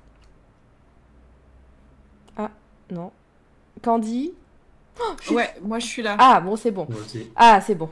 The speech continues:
Speaker 1: Merci. J'ai eu peur, j'ai cru que, euh, qu'on avait
Speaker 2: Ouais,
Speaker 1: bugué.
Speaker 2: on a craché, je pense.
Speaker 1: Ouais, parce qu'il y a, alors, attends. Euh, je pense que ma bande passante est en train de, de cracher du feu. <laughs> C'était, euh...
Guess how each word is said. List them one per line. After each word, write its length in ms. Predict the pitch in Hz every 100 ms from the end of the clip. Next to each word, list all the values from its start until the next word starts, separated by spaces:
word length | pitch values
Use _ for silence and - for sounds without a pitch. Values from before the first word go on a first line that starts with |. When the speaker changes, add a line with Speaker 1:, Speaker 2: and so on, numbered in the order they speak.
| -
Speaker 1:
Merci. 340 | 202 247 240 220 -
J'ai 140 | 214 247
eu 100 | 233
peur, 260 | 277 277
j'ai 160 | 254 226
cru 200 | - 240
que, 140 | -
euh, 720 | 220 190 180 170 170 165 165
qu'on 220 | 170 214 202
avait 180 | 190
Speaker 2:
Ouais, 160 | 214 214
Speaker 1:
bugué. 120 | 208
Speaker 2:
on 40 | 262
a 60 |
craché, 380 | 208 226 214 - 190
je 120 | 185
pense. 340 | - 165 -
Speaker 1:
Ouais, 260 | 220 247 262
parce 240 | 254 214
qu'il 180 | - 247
y 120 | 233
a, 540 | 214 202 190 185 180 170 -
alors, 200 | 180 165
attends. 260 | 180 175 165 _ _ _ _ _ _ -
Euh, 720 | 185 175 175 170 165 165 185 180
je 100 | -
pense 200 | 233 240
que 120 | 202
ma 180 | 180 160
bande 200 | 208 220
passante 480 | 202 196 226 226
est 40 | 190
en 100 | 165
train 260 | - 180
de, 360 | 175 156 151 151 -
de 80 | 165
cracher 540 | 165 - 208 - -
du 100 | 196
feu. 200 | 180 - - - - - - -
<laughs> 40 | 254 - - 349 349 - 370 - 453 - - 175 - - 370 494 453 - 330
C'était, 520 | - - 226 - 233 208
euh... 300 | 202 202